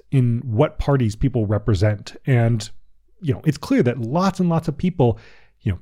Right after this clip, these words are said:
participate in, join, or back a political party only to just switch to the next one when they win, because affiliating with the winning political party means it opens the door for a lot of, you know, benefits, jobs,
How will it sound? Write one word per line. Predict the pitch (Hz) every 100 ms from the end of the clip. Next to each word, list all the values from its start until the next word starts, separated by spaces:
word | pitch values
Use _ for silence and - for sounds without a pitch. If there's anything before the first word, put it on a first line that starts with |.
| -
participate | 117 165 160 147 131
in, | 131 131 127
join, | 104 127 131 127 127 -
or |
back | 104 - 131 -
a |
political | 131 127 113 110
party | - 180 175 170
only | 151 160 143
to | 113
just | 120 - -
switch | - 117 107
to | -
the | 101
next | 120 -
one | 120 113 113 110 -
when | 110
they | 104 143
win, | 135 135 135
because | 123 - 110 107 - - -
affiliating | 123 139 127 120 117
with | 107
the | 113
winning | 139 220 175
political | 151 139
party | - 135 135
means | 113 120 123 107 - - -
it | 127
opens | 123 117 104
the |
door | 98 98 98
for | - 98 98
a | 117
lot | 104 90 90
of, | 87 - -
you | 82
know, | - _ -
benefits, | 127 87 110 - -
jobs, | 92 107 98 92 98